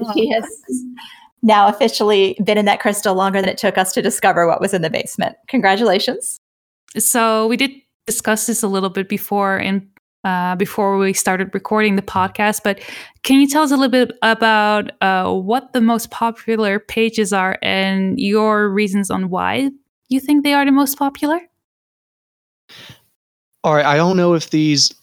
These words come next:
Speaker 4: are, like, by far the most popular, but some of the five, like, that the wiki lists, lists as the most popular right now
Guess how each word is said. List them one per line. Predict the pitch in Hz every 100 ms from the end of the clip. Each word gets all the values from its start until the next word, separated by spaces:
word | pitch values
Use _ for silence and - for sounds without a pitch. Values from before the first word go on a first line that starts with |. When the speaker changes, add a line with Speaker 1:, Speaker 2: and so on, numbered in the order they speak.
| _ _ -
Speaker 4:
are, | 165 143 139
like, | 135 131 131 -
by | - 135
far | 131 143 135
the | 127 131
most | 123 120 135 -
popular, | 147 143 160 151 151 147
but | 139 135 -
some | - 156
of | 160
the | 151
five, | 123 135 135 123
like, | 131 123 120
that | 131
the | 127
wiki | 123 127 123
lists, | 113 117 117 - - _ _
lists | 143 135 135 - 143
as | 127
the | -
most | 117 117 -
popular | 117 110 117 113 113
right | 113 113
now | 120 113 110 110 123